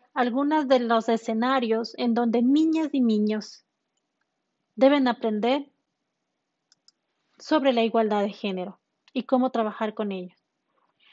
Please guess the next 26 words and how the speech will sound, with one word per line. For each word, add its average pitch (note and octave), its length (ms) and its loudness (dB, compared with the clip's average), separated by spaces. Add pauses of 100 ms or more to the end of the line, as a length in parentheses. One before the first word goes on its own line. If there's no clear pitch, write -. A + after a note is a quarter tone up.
(600)
Todo E4+ 240 4
niña C#4+ 520 2 (840)
y A3+ 80 0
niño A3+ 500 2 (400)
puede D4 180 6
jugar B3+ 380 0
con A#3 140 -4
lo G#3+ 120 -4
que G#3 140 -4
desee, G3 500 -4 (600)
porque C4 260 2
ayuda C#4+ 440 4
a C#4 60 4
desarrollar A#3+ 640 2
todo B3 220 2
tipo B3+ 300 0
de C4 80 4
habilidades A3 560 2
y G#3+ 60 -6
competencias. G3 920 -8 (600)
Jugar A3 340 -4
con A3+ 160 -2
muñecas D4 680 0
estimula G3 580 -4
la G3 160 -10
empatía, B3 760 2